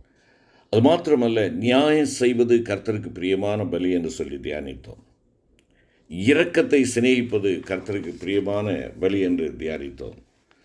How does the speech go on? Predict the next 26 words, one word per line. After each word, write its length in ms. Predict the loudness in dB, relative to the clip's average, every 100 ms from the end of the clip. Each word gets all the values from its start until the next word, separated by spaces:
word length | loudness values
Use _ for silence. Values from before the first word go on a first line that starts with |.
| _ _ _
தொடர்ந்து 540 | 4 4 4 2 0
இந்த 140 | 0 -2
நாளிலே 420 | 0 2 4 2
நாம் 180 | 0 -4
பார்க்கின்ற 420 | -4 -4 -4 -6
பொழுது, 320 | -2 -4 -4
கர்த்தருக்கு 560 | -4 -4 0 0 0 -4
பிரியமான 500 | 0 0 2 2 0
அடுத்த 400 | -2 -6 -4 -6
பலி 320 | -4 -6 -2
என்னவென்றால், 680 | -2 -2 -6 -8 -8 -10 -12 _ _ _ _ _ -20 _ _
கீழ்ப்படிதலே 920 | 4 4 4 0 2 4 4 4 2 -2 -6
கர்த்தருக்கு 440 | -4 -4 -6 -8
உகந்த 800 | -10 -4 -4 0 2 2 2 -2
பிரியமான 640 | -6 -2 -2 -2 -2 -2
ஒரு 180 | -2 -4
பலி 260 | -4 -4 -2
என்பதைத்தான் 800 | -4 -4 -4 -6 -6 -8 -10 -18 -8
இன்றைய 400 | -4 0 0 0
தியான 320 | 0 -2 -2
பகுதி 340 | -4 -6 -8
நமக்கு 320 | -10 -10 -14 -12
விளக்குகிறது. 760 | -8 -8 -8 -12 -12 -14 -18 _ _ _ -20 -4
இங்கே 180 | 4 6
அதைத்தான் 480 | 6 4 2 0 0
சொல்லுகிறார், 640 | 0 0 0 -4 -8 -14